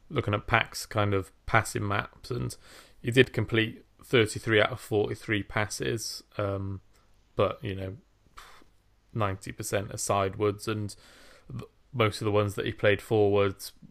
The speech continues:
were incomplete passes. Um, that's one of the difference that, that Will Vaulks has made, I think. You look at his passing maps, and almost every single pass is going forward.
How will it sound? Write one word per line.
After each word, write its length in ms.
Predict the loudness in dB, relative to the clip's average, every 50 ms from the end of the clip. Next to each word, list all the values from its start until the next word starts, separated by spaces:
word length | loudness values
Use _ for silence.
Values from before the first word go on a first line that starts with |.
| -20 -10 -2
were 160 | 2 4 6
incomplete 540 | 6 4 2 -2 -6 -4 -2 -2 -2 -2 -2
passes. 600 | -2 -2 -2 -2 -4 -6 -6 -6 -6 -6 -10 -16 _ _ _ _ _ _ _ -4
Um, 340 | -2 0 0 0 -2 -4 -10 -14 -20 -20 _ -6 0
that's 220 | 2 2 2 2
one 80 | 0 0
of 60 | 2
the 60 | 2
difference 480 | 2 2 0 0 -2 -4 -10 -10 -8 -6
that, 280 | -2 -2 -2 -2 -2 -4
that 60 | -4
Will 240 | -2 0 -2 -2 0
Vaulks 300 | 2 2 2 0 0 -6
has 100 | -8 -6 -4
made, 240 | -2 -2 -2 -2
I 60 | -4 -6
think. 240 | -6 -6 -8 -4 -2
You 60 | 0
look 180 | 2 2 2 0
at 100 | -2 -2
his 180 | -2 -4 -6
passing 400 | -6 -6 -6 -6 -6 -6 -6 -4
maps, 260 | -4 -4 -4 -4 -6
and 100 | -8 -4
almost 280 | -4 -2 -2 -2 -2 -4 -4 -2
every 300 | 0 0 0 0 -2 -4
single 320 | -2 -2 -2 -2 -2 -4
pass 280 | -4 -2 -2 -2 -2 -2
is 120 | -8 -4
going 200 | -2 -2 -2 -2
forward. 520 | -4 -4 -2 -2 -2 -2 -2 -4 -6 -8